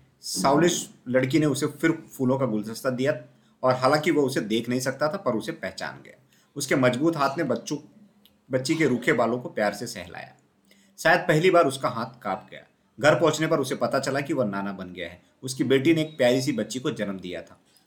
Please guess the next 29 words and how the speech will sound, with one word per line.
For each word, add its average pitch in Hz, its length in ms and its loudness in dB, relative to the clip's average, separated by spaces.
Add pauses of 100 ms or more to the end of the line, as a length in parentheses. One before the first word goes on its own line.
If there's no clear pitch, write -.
(120)
वह 127 80 4
बहुत 113 280 0
गोरी 127 280 2
थी 147 140 -4
और 165 100 -2
उसकी 127 200 -6
आंखें 98 240 -8
नीली 92 320 -8
थी, - 220 -20 (200)
लेकिन 131 160 -2
सिपाही 147 360 2
के 165 120 0
घर 123 180 -2
वालों 131 260 2
को 131 100 -4
यह 120 160 4
देखकर 113 320 -6
हैरानी 110 300 -2
होती 135 260 -6
थी 180 120 -12
कि 180 160 -20 (400)
वह 160 120 4
हमेशा 147 240 2
बच्ची 123 400 -2
को 185 120 -4
सावली 135 480 2
कहकर 123 280 -2
बुलाता 87 340 -10
था। - 220 -20